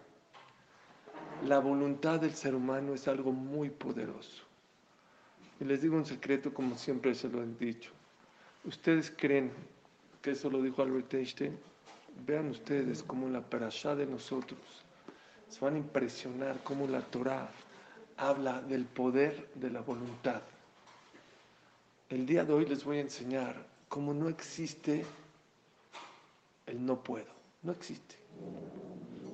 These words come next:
Existe el no quiero, pero no existe el no puedo. El no puedo. La persona es mucho más fuerte, mucho más poderosa que de lo que se imagina.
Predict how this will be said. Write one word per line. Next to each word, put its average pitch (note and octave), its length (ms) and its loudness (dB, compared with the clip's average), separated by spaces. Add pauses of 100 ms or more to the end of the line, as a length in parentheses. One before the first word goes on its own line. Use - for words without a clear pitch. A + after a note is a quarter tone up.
(240)
Existe - 380 0
el F#3+ 120 6
no D#3+ 200 2
quiero, D#3 380 2 (2500)
pero C3 180 2
no C#3 140 4
existe D3 500 0
el A#2+ 120 2
no A#2+ 160 2
puedo. - 380 -4 (800)
El F3 200 12
no F#3+ 160 12
puedo. E3+ 640 8 (1900)
La D3 180 6
persona D#3 500 8
es C#3+ 120 6
mucho C#3 260 2
más C#3 260 2
fuerte, C#3+ 640 2
mucho C#3 300 -2
más C#3 200 2
poderosa C3+ 600 2
que D3 120 2
de - 240 4
lo B2+ 140 4
que - 80 -2
se C3 140 0
imagina. B2+ 580 -2